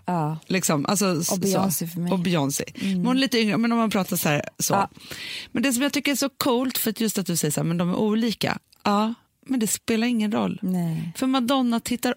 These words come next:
Speaker 2: också på Oprah.
Speaker 1: Jag vet.
Speaker 2: Och är också a mother of four.
Speaker 1: Ja.
Speaker 2: Liksom, förstår du? Hon är också en, så här, så att det som blir här är att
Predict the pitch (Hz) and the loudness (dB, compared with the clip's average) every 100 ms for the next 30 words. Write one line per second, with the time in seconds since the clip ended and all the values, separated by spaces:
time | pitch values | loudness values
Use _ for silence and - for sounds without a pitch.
0 | 262 269 - - 254 233 - 165 147 - | -2 -4 0 0 0 -2 0 0 -2 -8
1 | 175 - _ 254 262 240 240 226 254 220 | -10 -10 _ -2 -2 -2 -2 -2 0 0
2 | 196 175 - 233 - 277 277 269 - 226 | -2 -4 -2 -2 0 0 0 0 0 0
3 | 196 - 220 202 185 156 160 160 156 135 | 0 0 0 2 2 2 0 0 -2 -4
4 | - 147 - 175 - 220 214 196 185 175 | -6 -4 -4 -4 -2 0 0 0 -2 -4
5 | - - - - 233 262 247 269 240 254 | -6 -10 -18 -6 0 0 0 2 2 2
6 | 277 277 - 294 269 - 240 214 180 - | 2 0 0 0 0 0 2 2 2 0
7 | 247 - - - - - 247 277 254 277 | -2 -6 -16 -16 -18 -4 0 2 2 2
8 | 320 320 285 175 165 170 170 160 | 2 2 2 2 2 2 2 0